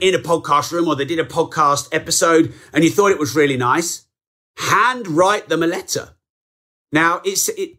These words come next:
I know it does sound a bit more labor intense-, intensive, but in the world of automation and systemization, the personal can be lost.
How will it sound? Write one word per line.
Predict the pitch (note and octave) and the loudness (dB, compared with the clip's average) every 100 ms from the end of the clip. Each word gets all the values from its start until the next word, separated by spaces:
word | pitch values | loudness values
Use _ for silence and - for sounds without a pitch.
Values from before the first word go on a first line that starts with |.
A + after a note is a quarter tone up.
| - | -2
I | F3 | 0
know | G3+ | 2
it | G#3+ | 0
does | F#3 E3+ | 0 -2
sound | - E3+ D#3+ | 0 0 0
a | |
bit | E3 E3 | -4 -2
more | D3+ | 0
labor | D#3+ F3 D3 | 2 2 0
intense-, | B2 B2+ B2 - - | -4 -6 -8 -10 -14
intensive, | - D#3 C#3+ - G#2 - _ _ - | -6 -6 -6 -8 -12 -14 _ _ -2
but | F#3 | 0
in | G3 | 4
the | F3+ | 4
world | C#4 G3+ | 4 2
of | F#3 | -4
automation | F#3+ C#3+ G3+ A#3+ A3+ | -4 0 0 0 -2
and | C3+ | -2
systemization, | - - C#3+ C3 D3 D3+ - C#3+ C#3 - - | -4 -4 -4 -4 -2 -2 -4 -6 -8 -12 -12
the | A#2 | -10
personal | - C#3+ C#3 - A#2 G#2+ A2 _ - | -4 0 0 -2 -8 -8 -10 _ -8
can | B2 A2+ | -4 -2
be | G#2+ | -4
lost. | G2 G#2+ - - | -10 -12 -12 -16